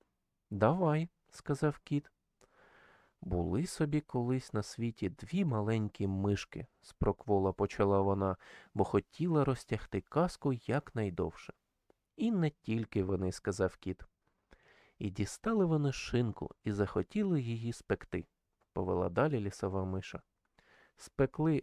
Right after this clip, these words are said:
але не остудили», — сказав кіт. «І винесли вони її на дах, щоб шинка добре прохолола», — мовила лісова миша. «А самі і не скуштували», — сказав кіт. «І прийшли ворон з лисом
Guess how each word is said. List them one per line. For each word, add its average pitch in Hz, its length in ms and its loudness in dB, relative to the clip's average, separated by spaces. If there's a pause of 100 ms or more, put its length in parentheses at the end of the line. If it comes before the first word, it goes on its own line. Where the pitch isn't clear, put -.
але 120 240 0
не 139 160 0
остудили», — 135 640 -2
сказав 87 420 -4
кіт. - 320 -12 (1300)
«І 107 120 0
винесли 120 560 2
вони 98 280 2
її 101 300 0
на 110 140 0
дах, 151 360 -2 (360)
щоб - 300 -2
шинка 185 540 0 (120)
добре 165 360 4
прохолола», — 175 720 2 (240)
мовила 104 420 4
лісова 104 440 2
миша. 101 380 -2 (760)
«А 139 120 0
самі 202 480 0
і 202 120 -2
не 185 120 0
скуштували», — 160 760 -2
сказав - 440 -8
кіт. - 320 -12 (1040)
«І 107 100 -2
прийшли 113 600 2
ворон 131 400 2
з 101 100 -8
лисом 98 420 -2